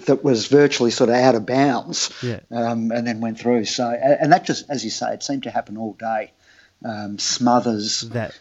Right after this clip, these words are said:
Speaker 2: yep, that
Speaker 1: which we affected, ended up, um, in their hands.
Speaker 2: Yep.
Speaker 1: So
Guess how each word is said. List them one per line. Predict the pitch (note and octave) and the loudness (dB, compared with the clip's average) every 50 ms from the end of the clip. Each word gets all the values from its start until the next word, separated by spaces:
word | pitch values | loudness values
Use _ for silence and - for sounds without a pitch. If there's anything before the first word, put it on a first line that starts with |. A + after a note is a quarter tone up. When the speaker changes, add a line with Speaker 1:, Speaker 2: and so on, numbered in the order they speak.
| - - | -18 -12
Speaker 2:
yep, | - A#2 B2 _ _ _ - | -10 -10 -10 _ _ _ -4
that | B2+ | -2
Speaker 1:
which | B2 A#2 - - | -2 0 0 4
we | B2+ B2+ A#2+ A#2 | 4 4 6 4
affected, | A2 - - D3+ C3 B2+ - - B2+ A#2+ A#2+ A2+ G2 - - B2+ | 2 0 4 4 4 4 2 -2 -2 -2 -2 -2 -4 -8 -6 -2
ended | D3 C3 B2+ A#2 A#2+ A#2 | 0 0 0 0 0 0
up, | A#2+ A#2+ A#2+ A#2+ - - - _ - | 0 -2 -4 -8 -10 -18 -20 _ -10
um, | B2+ B2+ A#2+ A#2 A2+ A#2+ A2 - | -8 -6 -6 -6 -6 -8 -10 -10
in | B2+ A#2+ A#2+ | -8 -6 -4
their | B2+ B2 B2 A#2+ | -2 -2 -2 -2
hands. | G#2+ A#2+ B2 A#2+ A#2+ A#2+ | -2 -2 -2 -2 -2 -4
Speaker 2:
Yep. | A2+ - | -4 -4
Speaker 1:
So | - B2+ A#2 A2+ A2+ | -2 0 0 0 0